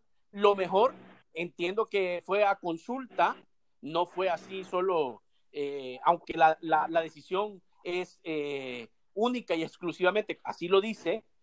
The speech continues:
eh, el, el, el, el, el artículo setenta y dos, es única y exclusivamente, eh,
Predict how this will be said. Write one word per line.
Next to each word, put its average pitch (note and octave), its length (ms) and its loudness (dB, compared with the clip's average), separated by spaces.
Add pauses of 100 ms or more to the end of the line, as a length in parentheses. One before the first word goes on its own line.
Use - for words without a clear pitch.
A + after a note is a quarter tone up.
(280)
eh, C#3+ 220 -4
el, D3 260 0
el, C#3+ 340 -4
el, C#3+ 300 0
el, D3 220 -2
el D3+ 140 2
artículo G#3 680 0 (240)
setenta D#3+ 460 -4
y E3+ 40 4
dos, G3 140 4
es F3+ 100 0 (120)
única A#3+ 360 4
y E3 60 2
exclusivamente, F#3+ 840 0 (600)
eh, C#3+ 380 -2